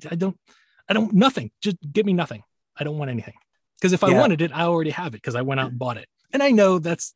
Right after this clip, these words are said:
Speaker 1: bah humbuggy and whatever, but, eh, it is what it is.
Speaker 2: Well, I mean, I, I hear you 'cause, I mean, there's things that I want, and it's like, I know no one else is getting me this shit, so it's just like, "Okay, hey, yeah, you know, if I see it on sale or something,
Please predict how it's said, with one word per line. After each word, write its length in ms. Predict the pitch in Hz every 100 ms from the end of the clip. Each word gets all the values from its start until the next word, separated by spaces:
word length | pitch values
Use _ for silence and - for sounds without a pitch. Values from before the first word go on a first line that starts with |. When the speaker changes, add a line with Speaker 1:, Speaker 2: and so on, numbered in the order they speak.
| 156
Speaker 1:
bah 360 | 147 165 151
humbuggy 640 | 131 143 127 131 127 127 127
and 260 | 127 117 127
whatever, 520 | 131 135 120 117 117
but, 280 | 139 151 - _ _ - - - - - _ _ _ _ _ _ -
eh, 120 | 151 -
it 100 | 139
is 120 | 135 123
what 100 | 113
it 80 |
is. 180 | 104 - - _ _ _ _ _ - _ _ -
Speaker 2:
Well, 120 | 165
I 40 | 165
mean, 200 | 165 135
I, 180 | 143 - _
I 80 | 147
hear 160 | 139 98
you 140 | 95
'cause, 200 | - 104
I 40 |
mean, 140 | 113 113
there's 180 | 135 -
things 220 | 123 101
that 120 | -
I 100 | 92
want, 360 | 90 82 87 - -
and 420 | 104 101 98 92
it's 180 | 95 -
like, 140 | 101
I 100 | 107
know 220 | 110 117
no 180 | 107 101
one 120 | 110
else 200 | 98 107
is 40 | -
getting 240 | 101 71 87
me 80 |
this 180 | 85 92
shit, 260 | - 120 -
so 160 | -
it's 120 | 117 -
just 140 | -
like, 100 | 127
"Okay, 200 | 127 - _ _ _ _ -
hey, 80 | 160
yeah, 280 | 143 98 -
you 100 | 104
know, 100 | 104
if 160 | -
I 80 | 107
see 180 | 117 117
it 60 | 107
on 100 | 101
sale 300 | - 73 90
or 160 | 101 101
something, 520 | - 110 123 131